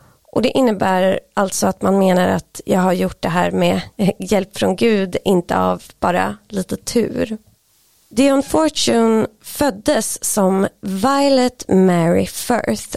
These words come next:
och hon tog namnet Dion Fortune då baserat på familjemottot i vuxen ålder.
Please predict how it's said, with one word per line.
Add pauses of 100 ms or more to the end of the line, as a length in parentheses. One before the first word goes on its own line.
och
hon
tog
namnet
Dion
Fortune
då
baserat
på
familjemottot
i
vuxen
ålder.